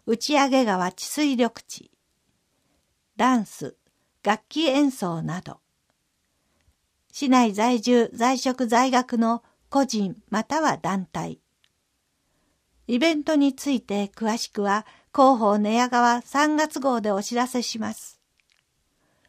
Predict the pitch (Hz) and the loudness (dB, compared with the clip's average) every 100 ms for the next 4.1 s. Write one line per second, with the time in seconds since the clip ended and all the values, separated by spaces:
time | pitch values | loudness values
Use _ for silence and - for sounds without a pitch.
0 | _ _ _ 240 311 330 - 285 254 247 | _ _ _ 0 2 0 -2 2 4 2
1 | - _ 226 277 262 233 220 202 - - | 0 _ -2 0 0 -2 -6 -8 -8 -12
2 | - 165 - _ _ _ _ _ _ _ | -12 -16 -16 _ _ _ _ _ _ _
3 | 220 226 285 - 262 - - - 220 208 | -2 -2 -2 -2 -4 -4 -16 -10 -6 -6